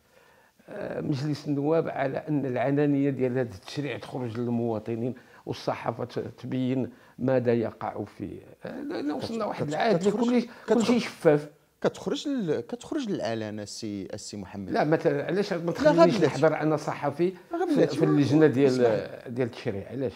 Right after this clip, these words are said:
Speaker 2: الاشتغال في اللجان، اللجان هي أشغال ديالها تحضيرية.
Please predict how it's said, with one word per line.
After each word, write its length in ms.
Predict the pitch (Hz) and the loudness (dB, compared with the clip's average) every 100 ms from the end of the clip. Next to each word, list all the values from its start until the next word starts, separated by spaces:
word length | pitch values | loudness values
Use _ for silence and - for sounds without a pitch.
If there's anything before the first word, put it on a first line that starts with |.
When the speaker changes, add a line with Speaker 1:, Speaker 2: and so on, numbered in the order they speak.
| - _ _ _ _ _ _ | -12 _ _ _ _ _ _
Speaker 2:
الاشتغال 460 | - - 151 139 160 | -14 -10 -6 -4 -4
في 120 | - | -6
اللجان، 360 | 123 123 104 107 | -12 -10 -8 -8
اللجان 340 | 107 113 151 | -8 -10 -8
هي 160 | 120 123 | -8 -10
أشغال 240 | - 120 107 | -12 -12 -10
ديالها 200 | 117 120 | -10 -10
تحضيرية. 580 | - - 117 101 82 | -12 -4 -2 -2 -8